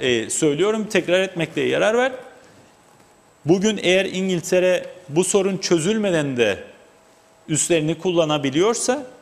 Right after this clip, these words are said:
eğer Amerika bu sorun, Kıbrıs sorunu çözülmeden de İngiliz üslerinin içerisindeki bir takım tesislerden yararlanabiliyorsa,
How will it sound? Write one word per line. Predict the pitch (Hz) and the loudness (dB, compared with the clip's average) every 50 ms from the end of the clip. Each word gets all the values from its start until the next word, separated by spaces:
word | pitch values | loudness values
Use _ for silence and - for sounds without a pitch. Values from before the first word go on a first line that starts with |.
| - - _ _ _ _ _ _ _ - | -20 -20 _ _ _ _ _ _ _ 2
eğer | 156 160 165 175 | 4 4 4 4
Amerika | 175 180 185 185 185 185 180 185 185 185 180 - - - - - - - | 2 0 0 0 0 0 2 2 2 2 0 -2 -6 -14 -20 -20 -10 -6
bu | 147 190 | -4 -2
sorun, | - - 208 190 185 196 190 185 175 170 190 | 0 2 2 2 2 2 0 -4 -6 -4 -2
Kıbrıs | - 185 175 175 | -2 -2 -2 -2
sorunu | - - 185 175 180 180 175 | -2 -2 0 0 -2 -4 -2
çözülmeden | - 185 170 147 214 247 247 233 220 190 170 165 151 147 131 | 0 0 2 2 0 0 0 0 0 0 0 0 0 0 0
de | 123 117 - - | 0 0 0 -2
İngiliz | 170 196 208 202 202 190 165 151 - - - - - | -4 -4 -2 -2 0 -2 -2 -4 -8 -14 -14 -8 -6
üslerinin | 160 - - - 180 165 160 165 160 151 156 156 | -4 -2 -2 0 0 2 2 0 0 -2 -2 -4
içerisindeki | 160 160 151 - 165 151 151 147 151 160 151 143 139 131 - - 151 143 131 135 - - - - - | -6 -6 -4 0 0 0 0 0 -2 -4 -4 -4 -4 -4 -2 0 0 0 0 -2 -6 -14 -18 -14 -8
bir | 143 | -4
takım | - 156 135 - 151 143 139 123 - - - - | -2 -2 -2 -2 -2 -4 -4 -6 -10 -18 -4 0
tesislerden | - 147 - - 151 - - 139 127 117 127 123 123 | 0 0 2 0 -2 -2 -2 -2 0 0 0 0 2
yararlanabiliyorsa, | 127 131 127 131 123 120 113 113 117 113 107 113 110 110 107 98 92 - - 226 277 | 2 2 2 2 2 0 0 -2 -2 -2 -2 -2 -2 -2 -4 -4 -4 -4 -4 -4 -4